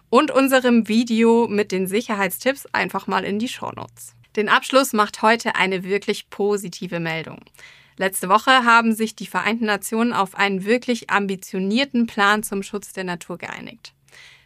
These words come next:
Beziehungsweise gibt's den Weltnaturvertrag eigentlich genau genommen schon seit ungefähr vier Jahren. Was letzte Woche passiert ist und was wirklich eine positive Überraschung ist,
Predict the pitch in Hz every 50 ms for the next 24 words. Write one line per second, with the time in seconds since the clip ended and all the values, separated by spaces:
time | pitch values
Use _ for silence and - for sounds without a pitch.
0 | _ _ - 170 - 220 226 220 240 220 208 220 220 202 220 220 - - - -
1 | - 196 190 185 180 185 196 196 208 226 220 - 190 185 185 - - 247 269 269
2 | 240 - 190 - - - - 170 175 185 202 - - - - 196 202 202 190 196
3 | 202 - - - 180 175 185 185 185 202 190 185 185 190 185 - - 180 180 185
4 | 175 170 - 190 196 190 190 190 - 190 180 180 - - - 190 175 170 175 185
5 | 196 220 196 170 190 214 220 - - - - - - _ _ _ _ - 175 -
6 | - 190 220 240 - - - 185 196 180 - 190 - - 180 - - 190 185 -
7 | - 202 220 220 - - _ - 185 180 185 190 - - _ _ _ _ 190 190
8 | - - 208 220 240 - 254 226 226 196 196 196 190 - 247 240 220 208 - 214
9 | 196 208 190 196 190 185 202 233 - - 175 - 185 220 - -